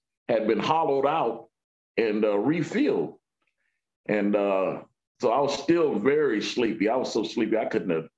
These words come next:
known anything anyway. And my daughter brought me home, took me home. And, uh, when I woke up the next day, I remember what happened. <laughs> I had, uh,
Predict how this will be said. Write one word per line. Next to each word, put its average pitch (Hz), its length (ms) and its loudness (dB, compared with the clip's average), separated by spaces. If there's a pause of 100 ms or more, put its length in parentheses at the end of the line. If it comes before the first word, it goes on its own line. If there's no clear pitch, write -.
(400)
known 110 320 0
anything 101 460 -2
anyway. 90 460 -2
And 85 300 -8
my 90 280 -2 (200)
daughter 92 520 4 (560)
brought 95 320 2
me 95 80 4
home, 95 360 4 (140)
took 90 200 0
me 92 100 2
home. 95 380 2
And, 87 180 0
uh, 80 260 0 (440)
when 95 140 -2
I 101 80 2
woke 110 280 2
up 104 120 -2
the 101 80 4
next 101 280 -2
day, 107 120 2
I 98 80 0
remember 95 420 0
what 92 240 0
happened. 98 400 -2 (420)
<laughs> - 140 -8
I 123 400 0
had, 92 240 2
uh, 85 360 -2